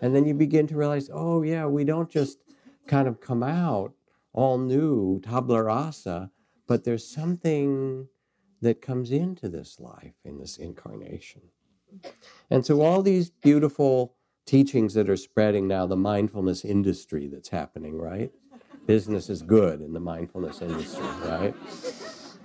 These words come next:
M B S R, mindfulness-based stress reduction, the mindfulness movement, mindfulness in all these different ways,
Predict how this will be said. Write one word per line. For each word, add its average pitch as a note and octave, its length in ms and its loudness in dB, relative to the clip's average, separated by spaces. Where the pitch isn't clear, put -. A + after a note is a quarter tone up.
M A#2+ 300 6
B A#2+ 140 8
S A2+ 180 2
R, A2+ 100 2
mindfulness-based G2 880 0
stress - 420 -2
reduction, F#2+ 520 0
the F#2 60 2
mindfulness G#2+ 640 2
movement, G2+ 560 4
mindfulness G2 520 -4
in F#2+ 100 -4
all G2 100 2
these F#2+ 200 -4
different G2+ 300 -4
ways, G#2+ 460 -2